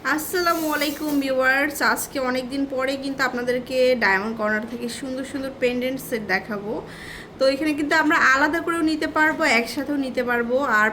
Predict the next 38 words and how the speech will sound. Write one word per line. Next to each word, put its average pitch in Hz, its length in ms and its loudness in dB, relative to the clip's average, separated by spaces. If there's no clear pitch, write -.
পঁচিশ 294 360 -2
হাজার 302 300 0
টাকা 294 220 0
থেকে 302 180 -6
স্টার্ট 247 440 0
হবে 254 260 0
হচ্ছে 262 320 -2
সুন্দর 247 320 -2
সুন্দর 247 260 -4
এই 233 140 2
পেন্ডেন্ট 226 360 0
সেটগুলো, 226 400 -4
ফুল 285 240 -6
সেট 254 320 -2
থ্রি 262 220 -8
আর 214 160 0
কি, 240 100 -6
টু 311 160 0
সেট 240 260 -2
আর 208 200 0
কি, 220 120 -6
যেগুলো 202 300 -4
কানে 220 280 4
এবং 220 120 0
গলায় 196 340 0
সহ। 220 160 -8
তো - 80 -6
আমরা 254 240 2
কিছু 277 300 -4
কালেকশন 277 460 0
দেখিয়ে 247 280 -2
দিচ্ছি 254 200 -6
এখানে। 262 260 -6
আসলে 294 240 -4
কালেকশনগুলো 285 720 0
অনেক 247 340 -4
সুন্দর। 202 400 -4
এটা 196 120 -6